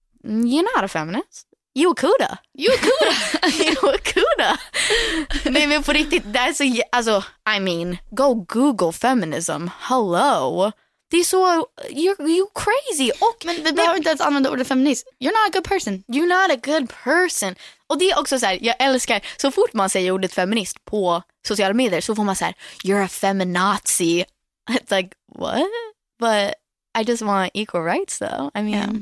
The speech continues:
Speaker 1: I mean.
Speaker 2: Ja, alltså, det var
Speaker 1: Nej, men jag vill bara säga en till sak, för att det är många som säger så här, <laughs> jag såg en tjej som la upp en bild och var så här på, hon var,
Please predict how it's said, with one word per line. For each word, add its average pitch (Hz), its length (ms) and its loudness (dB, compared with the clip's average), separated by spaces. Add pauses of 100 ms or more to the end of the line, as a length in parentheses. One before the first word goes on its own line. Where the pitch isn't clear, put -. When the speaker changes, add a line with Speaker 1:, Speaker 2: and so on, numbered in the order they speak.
(580)
Speaker 1:
I 233 40 -2
mean. 214 640 -2
Speaker 2:
Ja, 196 360 0
alltså, 240 280 0
det 254 160 0
var 254 300 0 (460)
Speaker 1:
Nej, 320 100 2
men 339 100 4
jag 330 100 2
vill 339 120 0
bara 294 140 2
säga 277 220 2 (120)
en 247 180 0
till 262 140 0
sak, 214 120 0
för - 80 -2
att 208 80 -6
det 240 140 0
är 226 100 -6
många 285 320 2
som 240 180 -4
säger 196 200 0
så 185 100 -2
här, 180 200 0 (440)
<laughs> - 400 -8
jag 247 180 0
såg 226 160 0
en 196 80 -2
tjej 190 120 0
som 202 140 -2
la 185 80 0
upp 180 100 -4
en 180 100 -6
bild 180 260 -2 (320)
och 202 80 -10
var 196 100 0
så 190 100 -2
här 175 240 0 (240)
på, 185 420 2 (260)
hon 208 160 -6
var, 185 120 -2